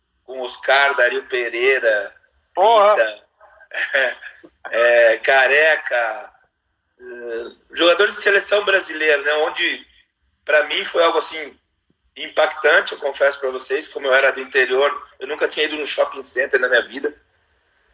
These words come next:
Speaker 1: E aí, <laughs> era, era bravo, eu, né? Pô, escada rolante, como é que sobe nisso, né, cara? Eu ficava com medo.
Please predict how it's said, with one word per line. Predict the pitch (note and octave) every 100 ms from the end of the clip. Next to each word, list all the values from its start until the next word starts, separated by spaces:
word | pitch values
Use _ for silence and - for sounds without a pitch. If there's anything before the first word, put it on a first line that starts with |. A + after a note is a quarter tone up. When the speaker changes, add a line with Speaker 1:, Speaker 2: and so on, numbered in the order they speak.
| _ _ _ -
Speaker 1:
E | -
aí, | - C3+ D#3 D#3+ D3+ D#3 - - C3 -
<laughs> | - - - - _ -
era, | - A#2+ B2+ -
era | B2+ C#3+
bravo, | - D3 E3 D#3+
eu, | E3 - _ _ _
né? | C3 D#3 D#3+
Pô, | E3+
escada | D#3 - E3+ E3+
rolante, | D3+ D3+ F#3
como | D3+ E3+
é |
que | G3 -
sobe | F3+ E3+ D3
nisso, | D#3 D#3+ -
né, | D#3
cara? | C#3+ B2
Eu | C3+
ficava | D3+ D#3+
com | E3 C3+
medo. | C3+ F#3 F3+ C#3+